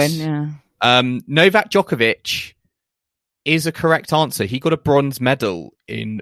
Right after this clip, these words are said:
Speaker 2: Beijing.
Speaker 1: Ah, it was him.
Speaker 2: Um,
Speaker 1: Yeah.
Speaker 2: yeah.
Speaker 1: Okay.
Speaker 2: Feel like a lot of people forget that, but yeah, he has got,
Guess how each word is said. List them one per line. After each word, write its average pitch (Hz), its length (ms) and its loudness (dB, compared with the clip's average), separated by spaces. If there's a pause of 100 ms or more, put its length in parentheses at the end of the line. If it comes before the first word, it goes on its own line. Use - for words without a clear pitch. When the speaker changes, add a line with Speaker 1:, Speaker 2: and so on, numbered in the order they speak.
(100)
Speaker 2:
Beijing. 117 840 0
Speaker 1:
Ah, 165 360 4
it 156 60 6
was 156 180 0
him. 170 220 6
Speaker 2:
Um, - 300 0
Speaker 1:
Yeah. 143 260 -2 (160)
Speaker 2:
yeah. 143 160 8
Speaker 1:
Okay. 143 340 2
Speaker 2:
Feel 143 120 4
like 156 160 4
a 170 40 6
lot 175 100 6
of 170 60 2
people 156 260 4
forget 131 340 0
that, 107 240 -4
but 110 100 4
yeah, 117 180 4
he 139 200 2
has 131 220 2
got, - 180 2